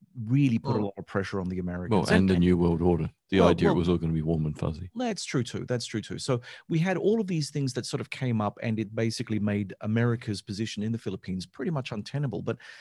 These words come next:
Speaker 1: you know, focusing for, for the moment on the anti-American aspect,
Speaker 2: Hmm.
Speaker 1: is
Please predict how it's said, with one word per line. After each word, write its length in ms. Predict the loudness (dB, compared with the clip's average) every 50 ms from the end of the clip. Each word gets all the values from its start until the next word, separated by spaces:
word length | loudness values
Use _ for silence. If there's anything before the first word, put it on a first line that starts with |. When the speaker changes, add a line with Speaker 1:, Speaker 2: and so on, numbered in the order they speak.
| -20 -20 _ _ _ -20 -20 -18 _
Speaker 1:
you 100 | -4 0
know, 120 | 0 0
focusing 500 | 0 0 -2 -4 -2 -2 -4 -2 -2 -2
for, 240 | 0 0 0 -2 -2 -4 -10
for 140 | -12 -6 -2
the 80 | 0
moment 300 | 2 2 2 2 0 0
on 120 | 0 -2 0
the 240 | 0 0 -4 -4 -8 _ _ _ -4
anti-American 840 | -2 -2 -2 0 0 0 2 2 2 2 0 0 0 -2 -2 -2
aspect, 640 | -2 -4 -6 -6 -6 -8 -8 -8 -10 -10 -10 _ -20 _ -20 -20 -20 -20 -20 _ _ -8
Speaker 2:
Hmm. 240 | -6 -4 -4 -2 -4
Speaker 1:
is 80 | -6